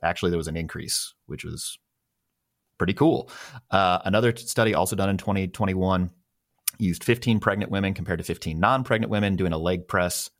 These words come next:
They basically established their ten rep max on a leg press, and then they had them do various efforts at twenty percent, forty percent, sixty percent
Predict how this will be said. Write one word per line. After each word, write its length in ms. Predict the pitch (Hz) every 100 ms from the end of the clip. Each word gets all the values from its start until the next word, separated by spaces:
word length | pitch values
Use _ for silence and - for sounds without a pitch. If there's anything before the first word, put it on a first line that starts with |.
| -
They 120 | 87
basically 380 | 98 107 - 90
established 420 | - 95 117 113
their 100 | 95
ten 200 | - 104
rep 160 | 101
max 420 | - 82 87 - -
on 120 | 85
a 20 |
leg 200 | 87 80
press, 320 | - 82 80 -
and 120 | 87
then 100 | 90
they 80 | 87
had 140 | 85
them 120 | 85
do 260 | 78 80 78
various 340 | 85 92 82
efforts 360 | 80 - - -
at 80 | -
twenty 220 | 101 95
percent, 320 | - 87 76
forty 200 | 117 120
percent, 400 | 101 - 98 95
sixty 280 | - 101 -
percent 400 | 87 - 87 85